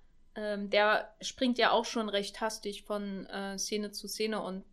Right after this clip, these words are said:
Zeit zu Zeit und Geschichte zu Geschichte und irgendwie,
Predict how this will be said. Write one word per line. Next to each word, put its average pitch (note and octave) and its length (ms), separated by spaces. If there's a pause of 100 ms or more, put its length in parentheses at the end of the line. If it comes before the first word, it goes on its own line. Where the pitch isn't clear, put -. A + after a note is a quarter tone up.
Zeit A3 360
zu G#3 160
Zeit G#3+ 440
und G3 140
Geschichte A3 400
zu G3+ 160
Geschichte G3+ 520
und F#3+ 160
irgendwie, G#3 580